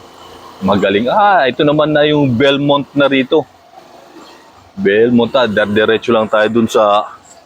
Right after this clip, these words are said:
dulo dun kung saan tayo makakarating <laughs> dito, kung saan tayo mapupunta. At so, syempre, yun, ah, makikita natin na marami na rin mga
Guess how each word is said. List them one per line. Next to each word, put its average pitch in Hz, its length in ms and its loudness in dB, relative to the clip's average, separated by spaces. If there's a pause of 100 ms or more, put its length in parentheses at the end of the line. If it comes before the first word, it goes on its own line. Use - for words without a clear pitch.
(400)
dulo 107 400 0
dun 120 180 0
kung 107 460 0
saan 107 240 -2
tayo 113 160 0
makakarating 113 840 -2
<laughs> - 60 -16
dito, - 300 0 (260)
kung 110 160 -2
saan 117 160 0
tayo 120 160 -2
mapupunta. 113 720 0 (800)
At - 80 -4
so, 117 100 0
syempre, 165 360 0
yun, 160 180 2
ah, 107 160 2
makikita 104 500 -4
natin 104 380 -4
na 90 260 -2 (1500)
marami 131 380 0
na 131 100 2
rin 131 160 0
mga 117 280 0